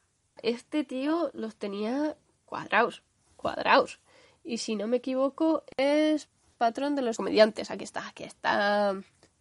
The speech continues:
Archiveros, bibliotecarios, cocineros, comediantes, curtidores, diáconos, estudiantes, mineros y zapateros. Lo de cocineros tiene mala leche. Lo de comediantes tiene su sentido.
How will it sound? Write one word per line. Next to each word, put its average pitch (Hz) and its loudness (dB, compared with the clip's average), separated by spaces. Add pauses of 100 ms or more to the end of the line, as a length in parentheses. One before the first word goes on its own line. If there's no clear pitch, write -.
Archiveros, 262 -2
bibliotecarios, 220 0
cocineros, 214 -6
comediantes, 214 -6
curtidores, 202 -6
diáconos, 214 -4
estudiantes, 226 -4
mineros 262 -4
y 269 -8
zapateros. - -4 (320)
Lo 233 -4
de 240 4
cocineros 277 -2
tiene 294 2
mala 180 4
leche. - -6 (960)
Lo 226 2
de 208 2
comediantes 262 4
tiene 233 -2
su 247 -2
sentido. - -8